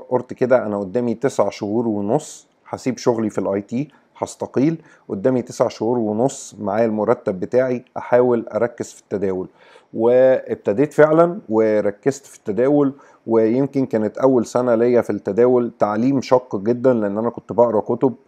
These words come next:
آه، ما كانش فيه يوتيوب، ما كانش فيه ناس بتعلم، ما كانش فيه كلام كتير قوي، ووصلت للي أنا، آه، وصلت له بصعوبة جدًا. والحمد لله يمكن أول سنة كنت هي اللي عملت فيها معظم الفلوس ومعظم الأرباح،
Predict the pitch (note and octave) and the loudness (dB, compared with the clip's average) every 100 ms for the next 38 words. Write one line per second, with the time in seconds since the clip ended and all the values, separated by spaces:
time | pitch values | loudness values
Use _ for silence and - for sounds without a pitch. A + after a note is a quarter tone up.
0 | _ G#2+ G2+ G2 G#2+ F#2+ - B2+ B2 A2+ | _ -6 -6 -6 -8 -12 -8 -6 -2 -4
1 | A2+ A#2+ A#2+ G#2 G2+ G2+ - A#2 A#2+ G#2+ | -2 -4 -4 -6 -8 -10 -6 -2 -2 -4
2 | F#2+ G2 A#2 A#2+ A2 G2+ G2 G2 - B2 | -8 -2 -2 0 -4 -6 -8 -12 -10 -6
3 | A#2+ G#2+ G2+ - G#2+ A#2+ - - B2 A#2 | -6 -6 -8 -2 0 0 -4 -8 -6 -4
4 | G#2+ B2+ B2+ - - - _ - A2 A2+ | -2 -2 -2 -6 -20 -20 _ -10 2 6
5 | C3 B2+ - A2 G#2+ G#2+ G2 G#2 - C#3+ | 8 6 4 4 6 4 2 0 6 6
6 | C#3+ A#2 A2 G#2+ A#2+ C3+ B2 - A2 G#2 | 6 0 0 2 2 2 0 0 -2 0
7 | G2+ G2+ G2+ G#2 G2+ C3 B2 G2 G2+ A2 | 0 0 -2 -6 -2 0 0 -2 -6 -2
8 | A#2+ G#2+ B2 A#2+ A2+ - - _ G#2+ G#2 | 0 2 0 0 -2 -4 -20 _ 0 2
9 | G2 G2 C3 C3+ A#2 C3+ A#2+ A2+ G#2 B2 | 2 0 -2 0 4 4 2 -4 -2 0
10 | B2+ A2+ - C3 C3 A#2+ - G2 - G2+ | 0 -2 0 0 2 0 -6 -14 -10 -6
11 | B2+ B2+ G2 F#2+ A#2 A#2+ _ - A#2 B2+ | 0 2 2 0 -2 -4 _ -10 -2 0
12 | A2+ A2 B2+ A2 G2+ F#2 G#2+ A#2+ - G#2+ | 2 0 0 0 -2 -4 -4 -4 -4 -6
13 | A#2 A2+ G#2 D#2+ F2+ F#2 A#2 - | -2 -2 -2 -4 -4 2 2 2